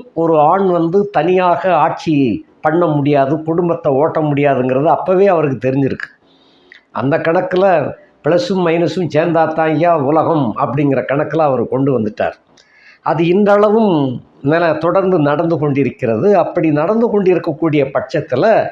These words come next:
இங்க கிரகங்கள் கூட்டணி அப்படிங்கிறத வச்சு நம்ம பார்க்க போறோம். சூரியன், புதன், சுக்கிரன், ராகு, இந்த நாலு பேரு கூட்டணி.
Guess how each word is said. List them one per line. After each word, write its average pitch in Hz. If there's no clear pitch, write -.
இங்க 160
கிரகங்கள் 233
கூட்டணி 190
அப்படிங்கிறத 160
வச்சு 143
நம்ம 165
பார்க்க 123
போறோம். -
சூரியன், 202
புதன், 208
சுக்கிரன், 196
ராகு, 156
இந்த 165
நாலு 196
பேரு 185
கூட்டணி. 135